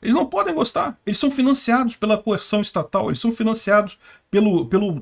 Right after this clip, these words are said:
cacete estatal lá, o, o Estado batendo nas pessoas pra pagar o tal imposto. Então, no final das contas, é, é algo que não, é, não se justifica. Realmente são empresas estatais. Acho que o, o Twitter tá,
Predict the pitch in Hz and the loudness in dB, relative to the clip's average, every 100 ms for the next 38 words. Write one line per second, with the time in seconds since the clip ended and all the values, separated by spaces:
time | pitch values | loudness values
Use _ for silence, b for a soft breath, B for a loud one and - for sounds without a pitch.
0 | - 196 175 - 190 208 - 180 160 170 | -4 -2 -2 2 0 0 -4 -4 -2 0
1 | 160 165 160 151 151 156 - 175 175 170 | 2 4 2 0 -2 -4 4 4 6 4
2 | 151 - 165 160 151 - 139 - 156 160 | 0 0 -2 -2 -4 -4 -6 -4 -2 -2
3 | - b b b - 151 151 131 147 143 | -4 b b b 0 2 4 4 2 2
4 | 147 135 123 151 185 - - _ B B | 2 0 0 -2 -2 -4 -16 _ B B
5 | B - 202 185 302 311 220 226 196 - | B -8 -6 -4 -4 -2 0 0 0 0
6 | 208 214 214 - 185 190 - 175 170 180 | 0 0 -4 -2 0 0 2 2 4 2
7 | 185 - 196 185 185 180 170 156 - 147 | -2 -4 -4 -2 0 0 -2 -4 -2 -2
8 | 143 135 - 175 196 - 180 180 - 180 | 0 -2 -2 -2 0 0 0 -2 -4 -4
9 | 135 123 143 151 156 - - 165 156 - | -2 -2 0 0 0 -4 -2 -2 -2 -4
10 | 147 139 135 - 127 131 147 160 175 - | -4 -4 -6 -6 -6 -2 -2 -2 -4 -4
11 | 165 156 160 151 175 175 165 180 | -4 -4 -6 -4 -4 -4 -6 -8